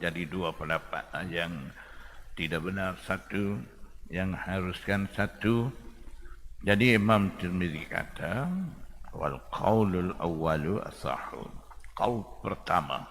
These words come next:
yang tidak izin memisahkan di antara dua saudara ataupun di antara ibu dan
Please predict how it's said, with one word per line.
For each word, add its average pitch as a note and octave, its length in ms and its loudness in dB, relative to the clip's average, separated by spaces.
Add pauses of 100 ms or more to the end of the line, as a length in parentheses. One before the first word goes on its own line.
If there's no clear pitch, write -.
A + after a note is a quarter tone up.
(840)
yang D#2+ 320 -2 (160)
tidak D#2 320 -2
izin G2 640 0 (160)
memisahkan F2+ 1200 -2 (640)
di G2+ 240 0
antara A2 880 4 (640)
dua E2 400 -2
saudara F2+ 720 0 (320)
ataupun F2 560 -2
di D2+ 160 -6
antara D#2+ 400 -2
ibu D#2 400 -8
dan F#2+ 240 -4